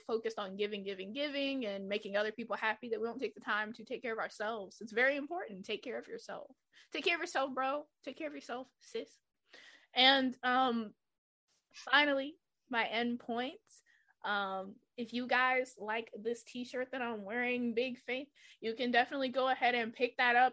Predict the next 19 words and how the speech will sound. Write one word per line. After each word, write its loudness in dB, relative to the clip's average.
at 2
big 8
faith 2
community -2
dot 10
com. 12
And -4
I 0
say 0
that 2
again, -4
big -4
faith -4
community -8
dot -8
com. -10
Um, 2
go 2
ahead, 2